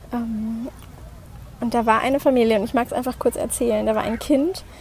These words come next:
und ich weiß nicht, ob die das erste Mal am Wasser waren oder nicht, das,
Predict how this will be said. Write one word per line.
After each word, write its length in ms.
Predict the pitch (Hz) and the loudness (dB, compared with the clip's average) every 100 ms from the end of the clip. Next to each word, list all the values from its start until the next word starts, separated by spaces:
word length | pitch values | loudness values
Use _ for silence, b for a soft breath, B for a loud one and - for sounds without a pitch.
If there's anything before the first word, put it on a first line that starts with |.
| B B B B - | B B B B -6
und 80 | 233 | -2
ich 100 | - | 6
weiß 200 | 220 269 | 6 4
nicht, 120 | 233 | -2
ob 80 | - | 0
die 80 | |
das 140 | 214 - | 0 0
erste 320 | - 240 - | 2 2 2
Mal 160 | 240 233 | 2 4
am 160 | 240 | 4
Wasser 260 | 240 247 220 | 2 4 4
waren 320 | 226 220 220 | 4 2 0
oder 200 | 202 202 | 0 0
nicht, 260 | 226 277 214 | 0 -2 -6
das, 140 | - | -8